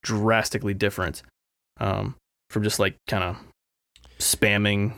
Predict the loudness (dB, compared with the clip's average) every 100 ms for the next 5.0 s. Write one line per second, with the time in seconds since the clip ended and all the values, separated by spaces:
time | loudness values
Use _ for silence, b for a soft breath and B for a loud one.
0 | -8 0 4 6 6 4 4 2 2 2
1 | 2 0 2 0 -4 -12 -2 0 0 0
2 | 0 0 -2 -2 0 0 0 0 0 -2
3 | -8 -6 -2 0 -2 -4 B B B 4
4 | 6 4 4 6 6 4 4 4 4 2